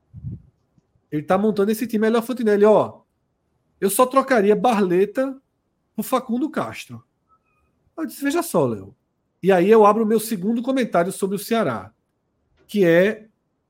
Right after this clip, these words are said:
o comentário onde eu mais tenho preocupação em relação ao elenco do Ceará. Se Facundo Castro já chega titular e Barleta vira reserva, o Ceará passa a ter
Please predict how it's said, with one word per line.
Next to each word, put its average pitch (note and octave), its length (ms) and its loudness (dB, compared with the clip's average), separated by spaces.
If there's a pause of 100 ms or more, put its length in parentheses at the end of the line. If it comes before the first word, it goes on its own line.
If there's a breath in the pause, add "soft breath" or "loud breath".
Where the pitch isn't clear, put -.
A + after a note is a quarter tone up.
(260)
o D#3+ 120 -8
comentário G3 800 0
onde F#3 260 -2
eu G#3 80 2
mais E3+ 640 -4 (1160)
tenho G3 200 2
preocupação G3+ 580 -4
em E3 40 -6
relação F3+ 400 -4
ao F3 40 -2
elenco E3+ 180 -6
do E3+ 80 -10
Ceará. C3+ 480 -6 (1800)
Se - 220 0
Facundo F4+ 500 -2
Castro C#3+ 640 -2
já G#3 160 4
chega G#3+ 400 2
titular G3+ 640 0
e E3+ 80 -6
Barleta D3 560 0
vira F#3+ 300 -2
reserva, B2+ 760 -6 (960)
o F3+ 60 -8
Ceará C#4 480 0
passa G#3 320 -2
a B3 60 0
ter A#2 440 -6